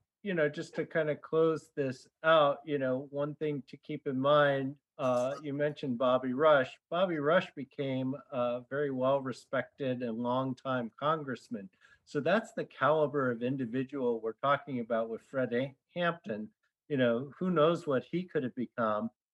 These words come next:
uh, you know, had he been given a chance, uh, to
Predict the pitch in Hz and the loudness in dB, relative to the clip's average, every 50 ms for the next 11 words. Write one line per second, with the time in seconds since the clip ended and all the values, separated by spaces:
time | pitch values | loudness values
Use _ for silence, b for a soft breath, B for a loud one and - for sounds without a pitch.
0 | _ _ - 151 127 123 120 117 117 113 113 113 117 135 156 - 160 165 139 131 | _ _ -2 2 4 4 6 6 4 4 4 2 0 -2 -4 -6 -4 -2 -2 0
1 | 123 120 117 113 - - 127 127 123 127 123 120 127 123 120 123 120 123 117 127 | 2 2 0 0 0 0 0 0 0 -2 -4 -4 -4 -4 -2 -2 -4 -4 -4 -4
2 | 120 117 113 - - - 131 123 120 117 113 110 107 - - - - - 165 156 | -4 -4 -6 -6 -6 -4 -2 0 0 0 0 -2 -6 -12 -16 -20 -14 -10 -4 0
3 | 131 117 113 110 110 113 - _ - - - 139 127 117 117 117 117 123 | 0 2 2 2 0 -2 -4 _ -16 -10 -6 -4 -2 -2 -2 -2 -4 -8